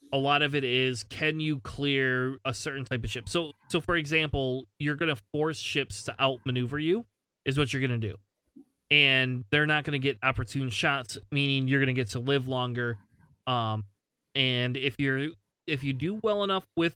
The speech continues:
the H M Ps, you can use them as blocking material for them. So if you were to take this against, like, that Cornhorn list or whatever,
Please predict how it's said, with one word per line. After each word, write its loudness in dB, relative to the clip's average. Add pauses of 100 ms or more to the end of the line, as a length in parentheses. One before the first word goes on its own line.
(140)
the 0
H -2
M -4
Ps, -6
you -4
can -6
use -2
them -4
as -4
blocking -4
material -4 (580)
for 2
them. -2 (1160)
So -2 (420)
if 2
you 0
were 4
to 2
take -2
this -4
against, -2
like, -4
that -6
Cornhorn -2
list -2
or 0
whatever, 0